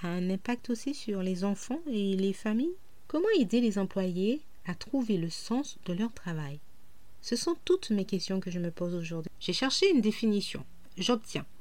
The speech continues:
Le sens du travail se rapporte aux tâches et aux activités qui s'inscrivent dans un rôle, une fonction. Le sens au travail s'applique aux relations qu'une personne entretient dans son milieu de travail avec ses supérieurs, ses collaborateurs, ses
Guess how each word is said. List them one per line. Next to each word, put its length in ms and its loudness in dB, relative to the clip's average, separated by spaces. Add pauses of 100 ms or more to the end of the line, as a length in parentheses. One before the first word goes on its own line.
(100)
Le 200 6
sens 280 0
du 80 2
travail 440 4
se 140 0
rapporte 600 2
aux 100 4
tâches 540 4 (160)
et 140 4
aux 200 0
activités 480 2 (160)
qui 100 -2
s'inscrivent 760 2
dans 280 2
un 80 2
rôle, 400 -2
une 120 4
fonction. 500 -4
Le 240 6
sens 320 0
au 60 6
travail 340 4
s'applique 460 0
aux 60 2
relations 560 2
qu'une 180 -2
personne 340 0
entretient 420 -2
dans 100 -2
son 180 0
milieu 280 6
de 100 -2
travail 520 0
avec 220 -4
ses 100 0
supérieurs, 640 0
ses 140 -6
collaborateurs, 720 0
ses 160 -6